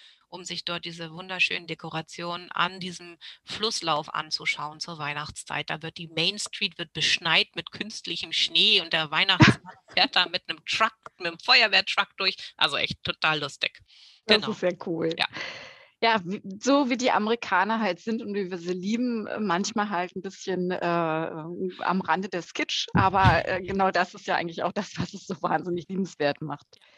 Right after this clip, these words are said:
Speaker 1: Genau. Wirklich,
Speaker 2: Ja.
Speaker 1: wirklich sehr, sehr schön. Aber ist echt toll. Also der Film ist super und die Stadt ist auch echt schön.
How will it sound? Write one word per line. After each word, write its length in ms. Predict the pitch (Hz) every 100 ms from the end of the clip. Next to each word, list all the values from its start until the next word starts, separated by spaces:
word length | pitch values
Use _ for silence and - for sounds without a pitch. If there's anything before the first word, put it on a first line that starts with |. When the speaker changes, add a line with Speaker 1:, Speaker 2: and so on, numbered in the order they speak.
| _ _ _ -
Speaker 1:
Genau. 280 | 160 139 135 - - - - - _ _ _ - -
Wirklich, 280 | 180 - 196
Speaker 2:
Ja. 60 |
Speaker 1:
wirklich 220 | 170 - _ -
sehr, 100 | 160
sehr 120 | -
schön. 240 | - - -
Aber 160 | 185
ist 120 | 202
echt 180 | - -
toll. 220 | - 170 160
Also 180 | 160
der 160 | 160 165
Film 340 | - 180 180 175 - -
ist 140 | - 180
super 360 | 170 175 170
und 80 | 160
die 60 | 165
Stadt 240 | 160 170
ist 140 | 175 -
auch 120 | 156
echt 200 | - -
schön. 280 | - 165 165